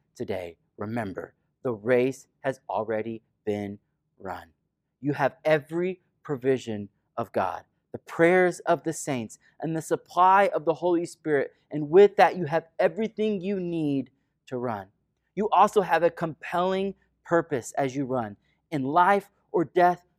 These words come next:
no matter what happens, you will gain Christ." So run.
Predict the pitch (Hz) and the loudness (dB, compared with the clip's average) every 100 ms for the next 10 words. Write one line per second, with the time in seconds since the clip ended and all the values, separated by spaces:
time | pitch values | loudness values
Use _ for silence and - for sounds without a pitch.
0 | - 135 165 214 214 202 185 170 170 - | -14 -4 2 4 6 4 4 2 0 0
1 | 127 110 110 107 104 _ _ 113 120 156 | -4 -4 -8 -10 -16 _ _ -8 -2 0
2 | 180 190 _ _ 135 147 156 139 107 120 | -2 -6 _ _ 2 2 2 -4 -6 -4
3 | 117 120 117 _ _ _ _ - - - | -4 -8 -10 _ _ _ _ -20 -18 -18
4 | - - - _ _ _ _ _ _ _ | -18 -20 -20 _ _ _ _ _ _ _
5 | _ _ - 147 135 123 156 175 98 | _ _ -6 -4 -2 -4 -4 -4 -10